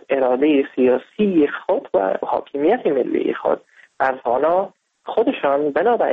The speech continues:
ارادهٔ آزاد ملی خود تصمیم می‌گیرند که چند نفر خارجی دن استخدام بکنن و عضویت از این نهاد داشته باشد و یا از سازمان ملل تقاضا می‌کنن که عضویت این نهاد داشته باشه تا چیزی که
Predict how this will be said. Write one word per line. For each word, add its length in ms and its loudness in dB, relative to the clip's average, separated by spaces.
ارادهٔ 420 2
آزاد 440 0
ملی 380 2
خود 300 -4
تصمیم 400 -2
می‌گیرند 400 -2
که 120 -20
چند 320 -2
نفر 280 -2
خارجی 320 0
دن 200 -4
استخدام 600 -2
بکنن 400 0
و 240 2
عضویت 440 0
از 240 0
این 260 2
نهاد 380 0
داشته 280 -2
باشد 260 -2
و 120 2
یا 160 2
از 160 -2
سازمان 340 -2
ملل 240 2
تقاضا 440 -4
می‌کنن 540 -4
که 60 2
عضویت 400 0
این 140 2
نهاد 240 0
داشته 280 0
باشه 200 -4
تا 180 2
چیزی 240 2
که 160 -2